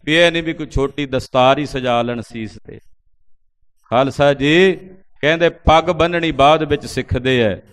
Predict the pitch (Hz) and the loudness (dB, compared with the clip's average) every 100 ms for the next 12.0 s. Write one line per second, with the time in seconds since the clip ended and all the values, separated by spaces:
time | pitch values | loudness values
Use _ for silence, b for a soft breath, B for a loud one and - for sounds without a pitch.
0 | _ - - 135 139 127 120 104 113 139 | _ -12 -6 -4 0 2 2 0 0 2
1 | 123 - 135 131 123 101 110 113 120 120 | 2 2 0 0 -2 2 2 2 0 -2
2 | 120 113 - 120 120 127 123 107 104 95 | 0 -2 0 2 2 0 -2 -4 -4 -6
3 | - 87 95 90 82 - _ _ _ _ | -8 -8 -8 -6 -8 -12 _ _ _ _
4 | _ - 131 120 - 143 151 170 151 143 | _ -6 -4 -4 2 4 6 6 4 4
5 | 147 160 156 143 - 139 156 156 156 165 | 4 0 -2 -2 2 2 2 2 2 4
6 | 175 156 156 147 - 127 123 127 135 135 | 2 2 0 0 2 0 0 0 0 0
7 | 151 - 120 123 127 135 123 120 117 - | -2 -2 0 2 2 4 4 4 0 -2
8 | 92 92 - - _ _ _ _ _ - | -6 -8 -12 -20 _ _ _ _ _ -20
9 | _ _ - 131 131 143 160 165 127 120 | _ _ -6 0 2 2 0 0 2 2
10 | 113 123 127 - 139 147 143 135 127 127 | 0 -4 -4 0 2 2 0 2 2 0
11 | 120 113 120 117 113 110 120 123 117 117 | -6 -6 -12 -6 -4 0 2 2 0 -6